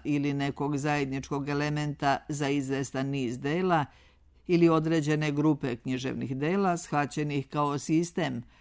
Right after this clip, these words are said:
odnosno u njihovom prevođenju u drugi sistem, pri čemu svako premeštanje bilo koje književne činjenice iz jednog u drugi sistem pretpostavlja izvesnu promenu značenja.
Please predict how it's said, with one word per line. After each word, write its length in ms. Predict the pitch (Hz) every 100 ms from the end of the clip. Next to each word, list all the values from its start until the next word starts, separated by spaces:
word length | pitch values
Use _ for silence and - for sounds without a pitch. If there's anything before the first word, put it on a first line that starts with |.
| - _ -
odnosno 540 | - 208 254 254 - 170
u 40 |
njihovom 520 | 165 220 226 165 110
prevođenju 800 | 147 160 196 220 190 196 185 170 -
u 120 | 151
drugi 400 | 139 135 139 196
sistem, 580 | - 240 247 - 208 180
pri 160 | 208
čemu 420 | 196 226 226 196
svako 380 | 165 214 214 165
premeštanje 840 | 151 147 147 185 214 - 208 170 139
bilo 340 | 175 220 170
koje 340 | 156 214 190 139
književne 540 | 147 139 143 139 131
činjenice 760 | 151 143 135 135 131 - 135 -
iz 240 | 151 139
jednog 400 | 143 135 131 131
u 40 | 139
drugi 360 | 180 190 160
sistem 560 | 156 165 160 165 156 143 _ _ _ _ -
pretpostavlja 840 | 214 202 143 151 - 196 208 190 -
izvesnu 720 | 143 135 143 139 180 190 175
promenu 500 | 135 127 131 156 175
značenja. 680 | - - - - 80 85